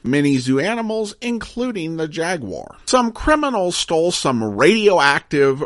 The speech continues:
uh, radium, as opposed to that non-radioactive radium you've been hearing about.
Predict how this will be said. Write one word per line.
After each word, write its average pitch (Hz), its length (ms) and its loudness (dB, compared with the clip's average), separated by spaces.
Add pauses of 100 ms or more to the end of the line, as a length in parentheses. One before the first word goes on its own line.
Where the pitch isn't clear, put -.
uh, 101 360 0
radium, 101 680 0
as 262 180 -2
opposed 226 440 0
to 320 80 -2
that 190 340 -4
non-radioactive 123 1200 0
radium 101 420 -2
you've 98 180 -6
been 95 120 -8
hearing 117 420 0
about. 69 500 -16